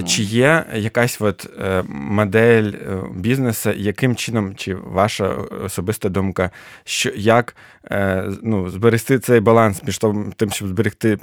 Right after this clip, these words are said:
Speaker 2: підприємство і зберегти ще там, ну, е, ситуацію, фінансову ситуацію людей, які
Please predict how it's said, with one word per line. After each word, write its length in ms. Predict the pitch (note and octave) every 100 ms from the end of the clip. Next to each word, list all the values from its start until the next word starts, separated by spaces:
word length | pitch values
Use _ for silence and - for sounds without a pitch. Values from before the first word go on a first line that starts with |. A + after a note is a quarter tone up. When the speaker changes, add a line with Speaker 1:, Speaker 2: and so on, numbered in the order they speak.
| - -
Speaker 2:
підприємство 540 | G2+ - E3+ G3+ A#2
і 40 |
зберегти 480 | G2+ G#2 G2+ - C#3+
ще 380 | C3+ - A2+ A2 - - _
там, 280 | F#2 F#2 F2
ну, 440 | G#2+ G2 F#2 F2+ - F#2+ F#2 F2+ F2 - -
е, 20 |
ситуацію, 640 | - G2+ G#2+ A2+ - G2
фінансову 440 | F2 G2 G#2 - F#2
ситуацію 440 | - G2 F#2 G2+
людей, 260 | G2 G#2 E2+
які 320 | E2 F2+